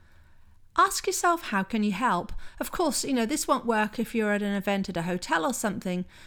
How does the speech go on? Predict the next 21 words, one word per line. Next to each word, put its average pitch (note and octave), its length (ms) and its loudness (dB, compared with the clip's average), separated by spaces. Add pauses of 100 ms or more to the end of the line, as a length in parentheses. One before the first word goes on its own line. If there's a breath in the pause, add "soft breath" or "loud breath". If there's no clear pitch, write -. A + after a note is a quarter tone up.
(180 loud breath)
but E4 120 0
if G#4+ 180 -2
you C#5 180 -4
put - 300 2
service C4 680 2
first G3+ 360 0
and B3 100 -2
you C4+ 160 0
relegate D#4+ 720 0
stewing C#4 640 0
in B3+ 200 2
your A#3 340 2
own B3 260 2
emotions G#3 680 0
to - 100 -6
something G#3+ 480 -2
else, E3+ 340 -4 (460 loud breath)
making C4 340 0
yourself C#4 400 -2
of A3 100 -6
service F#3 600 -2